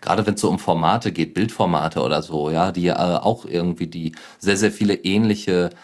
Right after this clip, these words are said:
Anfänge haben. Oder je nachdem, was ich mit dem Smartphone mache, ja, viele Textdokumente oder auch so O-D-F-Kram. Da macht sowas unfassbar Sinn, ja,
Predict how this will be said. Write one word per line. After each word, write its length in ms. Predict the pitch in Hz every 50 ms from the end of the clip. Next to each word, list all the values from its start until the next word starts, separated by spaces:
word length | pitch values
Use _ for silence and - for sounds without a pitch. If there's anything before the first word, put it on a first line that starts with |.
| - _ _
Anfänge 600 | - 92 104 117 120 - - 110 104 95 87 80
haben. 360 | 80 78 76 76 - - -
Oder 180 | - 76 90 95
je 100 | 95 104
nachdem, 280 | 104 104 104 - 123 120
was 120 | 120 117
ich 80 | - 120
mit 100 | 110 120
dem 80 | 120
Smartphone 400 | 117 - 127 127 - - 151 151
mache, 240 | 175 185 180 - 87
ja, 160 | 73 92 120
viele 240 | 123 - - 78 71
Textdokumente 760 | - - - - - 98 - - 80 80 73 76 78 - - -
oder 240 | - - - 62
auch 160 | 76 131 - -
so 200 | - 85 78 -
O-D-F-Kram. 840 | - - - - - 123 - - - - - 90 80 76 - - - - - - - - - - _ _
Da 160 | - - - -
macht 200 | - - - -
sowas 320 | - 80 78 80 - - _
unfassbar 600 | - 127 147 - - - 117 - - - - -
Sinn, 320 | 101 117 143 120 - - _ _ _ _ _ _ -
ja, 100 | - 87